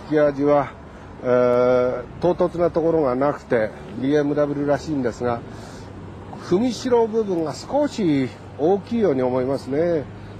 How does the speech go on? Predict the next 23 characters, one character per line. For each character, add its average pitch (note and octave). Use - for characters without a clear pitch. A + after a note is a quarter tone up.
も F3
う F#3
少 G#3
し F3+
踏 C#3+
み D#3+
し F3+
ろ E3+
が D#3+
小 F3+
さ F#3+
い E3+
方 D#3+
が B2
い D3+
い -
か D#3
も A#2+
し -
れ A#2
ま A2+
せ B2
ん。 G2+